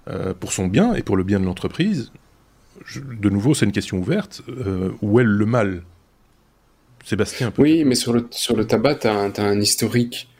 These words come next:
Speaker 2: que tu peux, que, que tu connais, euh, donc
Speaker 1: Oui,
Speaker 2: tu
Speaker 1: mais
Speaker 2: sais
Speaker 1: enfin,
Speaker 2: que c'est, c'est, voilà, c'est, c'est des études. Ici, tu vas dire, t'as un historique, t'as, t'as tout ce que tu veux. Ouais, je, enfin, voilà, je reste, je, je sais pas, hein, c'est peut-être bon, c'est peut-être pas bon, je reste mal à l'aise avec, euh, le principe de dire,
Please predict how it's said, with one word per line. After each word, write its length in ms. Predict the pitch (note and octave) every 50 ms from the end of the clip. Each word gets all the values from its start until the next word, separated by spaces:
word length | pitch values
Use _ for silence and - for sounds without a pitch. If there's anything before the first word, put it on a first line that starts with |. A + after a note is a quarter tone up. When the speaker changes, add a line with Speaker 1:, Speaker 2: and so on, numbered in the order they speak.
| _ _ _ _ _ _ _ _ _
Speaker 2:
que 100 | - -
tu 180 | - - - -
peux, 200 | - - G#2+ G#2
que, 240 | G2+ - - - B2
que 140 | B2 - -
tu 120 | - - -
connais, 520 | - - A#2+ C#3 C#3+ B2+ G#2 G#2+ G#2+ - -
euh, 760 | B2+ G2 F#2+ F#2+ F#2+ F#2+ F#2+ G2 G2 G2 F#2+ G2 F#2+ G2 G2 G2
donc 160 | G2 F#2+ -
Speaker 1:
Oui, 80 | - -
Speaker 2:
tu 40 | F2+
Speaker 1:
mais 20 |
Speaker 2:
sais 160 | - - B2+
Speaker 1:
enfin, 80 | A#2+ A#2+
Speaker 2:
que 40 | -
c'est, 220 | - - - -
c'est, 220 | G#2 - - F#2+ F#2
voilà, 300 | F#2 G#2+ A#2 G#2+ - -
c'est, 140 | - G2+ - _ _ _ _ _ _ _ _ _
c'est 80 | -
des 140 | - F#2+ F#2+ G2
études. 220 | F#2+ - C3 - -
Ici, 360 | A#2+ - - - D#3+ D#3+ D#3+ - - - - - - - - _ _ _ - - _ - B2
tu 140 | - - -
vas 40 | G#2
dire, 180 | G2+ A2+ A2 -
t'as 140 | - G#2
un 60 | G2 G2+
historique, 460 | G2+ F#2+ - - A2+ B2 B2 A#2 -
t'as, 220 | - G#2 G2 F#2 F2+
t'as 140 | - - F#2+
tout 120 | - -
ce 60 | -
que 60 | - B2
tu 160 | A#2 - B2+
veux. 300 | B2 C3+ C3 - - - _ _ _ -
Ouais, 240 | A2 B2 D3+ E3 E3
je, 120 | D3+ C#3 A#2+ - - - - -
enfin, 280 | G2+ G#2 - G2 G2+ G#2
voilà, 220 | G#2 A2+ A#2+ G#2+ B2
je 100 | A#2+ C3+
reste, 460 | C#3 F#3+ F#3+ - - - E3 C3 - -
je, 240 | G2+ G#2 B2 C3+ C3
je 120 | A#2 B2
sais 200 | C3 - - E3
pas, 140 | D#3+ G3 G3
hein, 240 | D#3 C3+ D#3 D#3 C3+
c'est 180 | C3 - B2 -
peut-être 220 | - C3 A#2+ A#2 A2
bon, 220 | A2 B2 C#3+ E3+ F#3+
c'est 180 | - D#3+ C3+
peut-être 160 | - C3 A#2+
pas 80 | - C3
bon, 220 | A#2+ C3 F3 F#3
je 100 | D#3 B2
reste 200 | - F3+ G3 -
mal 120 | E3+ E3+ D#3+
à 60 | D#3+
l'aise 260 | C3+ C3+ D#3+ D#3 C3+
avec, 280 | B2+ A#2 A#2 - - -
euh, 60 | A2
le 140 | G#2 - G#2
principe 420 | - A#2 A2 - - - G#2+ -
de 80 | C3 A2+
dire, 240 | G#2+ A2 A#2+ C#3